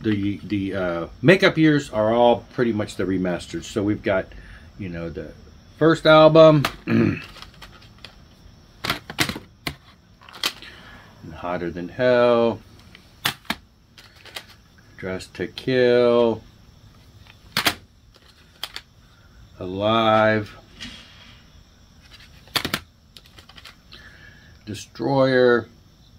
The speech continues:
Now at this point, then of course we do divert a little, or not, yeah,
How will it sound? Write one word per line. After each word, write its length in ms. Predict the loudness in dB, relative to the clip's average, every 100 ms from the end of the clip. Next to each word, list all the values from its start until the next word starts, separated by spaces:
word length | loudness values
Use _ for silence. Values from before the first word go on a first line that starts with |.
| -20 -20 -20 -20 -20 -20 -20 -6
Now 260 | 0 4 4
at 80 |
this 140 | 2 -4
point, 320 | 0 0 0
then 120 | -2
of 60 | -6
course 260 | -4 -4
we 100 | -6
do 140 | -6 -4
divert 720 | -2 -4 -6 -4 0 0 0
a 60 |
little, 280 | -2 0 0
or 140 | 0 -2
not, 260 | -2 -2
yeah, 220 | -2 -2